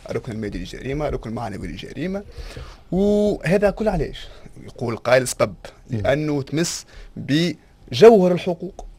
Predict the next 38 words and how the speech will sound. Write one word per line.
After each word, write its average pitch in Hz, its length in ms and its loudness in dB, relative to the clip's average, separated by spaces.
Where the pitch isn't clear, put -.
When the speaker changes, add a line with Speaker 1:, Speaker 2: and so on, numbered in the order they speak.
Speaker 1:
ألا 110 160 -2
وهو 110 360 4
حق - 380 2
في 139 280 0
بيئة 123 340 -2
سليمة، 151 520 -6
والحق - 300 -6
في - 80 -10
الكرامة 110 360 0
البشرية، 127 640 -4
والحق - 360 0
في 143 360 -6
العيش - 20 -4
Speaker 2:
الحياة. 139 380 8
Speaker 1:
الكريم 208 420 4
والحياة. 208 440 -2
Speaker 2:
آه. 104 100 -2
Speaker 1:
هو 143 300 10
جوهر 175 400 6
الحقوق، 170 500 -2
وهو 156 220 6
اللي 180 100 6
يتفرع 165 340 6
منه 190 240 4
بقية 156 320 0
الحقوق، - 500 -14
واللي 120 220 2
هي 110 60 4
حقوق - 280 -4
دستورية، 107 440 -4
حقوق 156 500 2
نص 139 260 2
عليها 120 260 6
الفصل 127 240 -2
سبعة 120 200 2
وأربعين 117 300 -2
من 110 80 -8
الدستور، - 480 -14